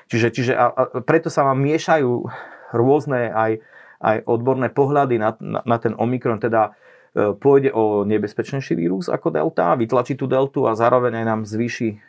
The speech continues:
dokonca smrtnosť, alebo naopak, ide o možno infekčnejší, ale zároveň menej virulentný, ľudovo povedané, že bude viac soplikov a menej,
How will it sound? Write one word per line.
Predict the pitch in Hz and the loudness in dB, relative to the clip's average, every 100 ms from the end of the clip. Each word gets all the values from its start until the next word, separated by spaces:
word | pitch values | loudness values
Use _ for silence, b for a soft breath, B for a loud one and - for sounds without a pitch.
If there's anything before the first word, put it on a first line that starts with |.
| b 104 | b -4
dokonca | 110 127 123 | -2 -4 -6
smrtnosť, | 120 120 156 151 - | -6 -4 -4 -6 -2
alebo | 135 170 160 | 0 2 2
naopak, | 135 151 123 - - | 2 0 -2 -16 -10
ide | - 120 123 | -4 -2 0
o | 110 | 0
možno | 117 139 151 123 | 0 -2 -4 -6
infekčnejší, | 120 123 - 123 - | -6 -6 -6 -8 -4
ale | 110 110 110 | -2 -2 0
zároveň | 120 123 120 113 B B B - | 0 2 -2 -4 B B B -4
menej | 147 147 | -2 0
virulentný, | 120 123 131 135 151 147 - - - | 0 2 0 -2 -4 -4 -8 -14 -4
ľudovo | 110 127 143 123 - | 2 4 4 4 2
povedané, | 131 131 131 117 | 0 2 0 0
že | 110 | -2
bude | 117 113 113 | 0 2 2
viac | 123 | 2
soplikov | - - 123 120 110 | -2 -4 -4 -2 -2
a | 110 | -2
menej, | 113 107 104 | -2 -2 -4